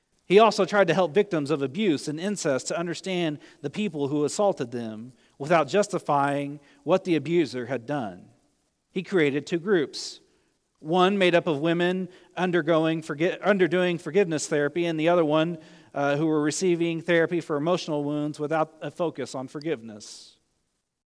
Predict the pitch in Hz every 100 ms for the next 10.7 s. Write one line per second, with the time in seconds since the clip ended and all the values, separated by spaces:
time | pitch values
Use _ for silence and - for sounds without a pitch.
0 | _ _ - 180 170 160 151 147 156 160
1 | 185 196 - _ _ _ _ _ _ _
2 | _ _ _ 143 185 165 202 185 - 214
3 | 202 185 151 175 185 - 180 175 170 139
4 | 175 214 220 208 - 208 202 208 220 175
5 | 156 143 165 208 - 202 202 - - 151
6 | 139 165 147 175 202 185 180 165 180 180
7 | 175 - - _ _ _ _ _ _ 143
8 | 147 123 180 196 160 147 160 160 - -
9 | - - 135 175 170 151 139 127 170 143
10 | 147 - 147 139 127 123 113